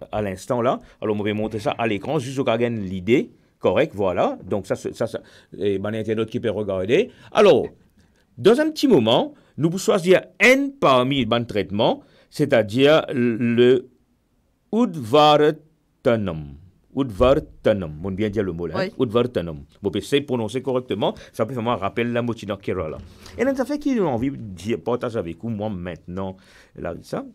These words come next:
Speaker 1: quand on peut cause Kerala, mon gars a le plaisir, l'honneur, quand on est à Kerala, de visiter ce qu'on appelle le Periyar Garden.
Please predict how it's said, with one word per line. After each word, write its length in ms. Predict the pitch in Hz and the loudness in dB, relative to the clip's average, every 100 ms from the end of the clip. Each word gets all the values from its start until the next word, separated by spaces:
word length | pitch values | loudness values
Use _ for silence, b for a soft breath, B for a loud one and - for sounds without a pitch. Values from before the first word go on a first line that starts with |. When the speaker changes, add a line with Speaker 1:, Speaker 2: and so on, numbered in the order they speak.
| _ | _
Speaker 1:
quand 120 | - | -8
on 60 | 135 | -6
peut 120 | 135 | -6
cause 240 | 131 127 127 | -6 -8 -8
Kerala, 540 | 127 98 85 98 160 b b b b - | -10 -8 -8 -10 -12 b b b b -8
mon 100 | 113 | -2
gars 140 | 117 | 0
a 20 | 113 | 0
le 120 | 113 | -4
plaisir, 500 | 110 104 98 147 147 | -4 -4 -2 -2 -2
l'honneur, 760 | 95 98 104 107 123 139 - - - _ | -2 -4 -2 0 0 -2 -6 -16 -20 _
quand 160 | - 101 | -12 -10
on 60 | 101 | -10
est 240 | - 98 - | -6 -6 -6
à 320 | 90 87 82 - | -8 -10 -12 -8
Kerala, 480 | - 92 92 110 147 B B B | -4 -2 -2 -2 -4 B B B
de 120 | 98 | -4
visiter 920 | 107 95 147 104 113 - 131 139 151 147 B B _ _ | -4 -2 -4 -4 -6 -2 0 2 0 -4 B B _ _
ce 140 | - | -14
qu'on 200 | 107 110 101 | -10 -8 -6
appelle 640 | 95 92 - 110 110 120 | -8 -8 -2 0 2 -2
le 640 | - 104 101 104 104 104 - - | -4 -6 0 2 2 2 -2 0
Periyar 680 | 147 123 113 104 104 113 120 127 b b b - | 2 2 2 2 2 0 -2 -6 b b b -10
Garden. 600 | 110 107 98 90 85 | -6 -4 -4 -6 -12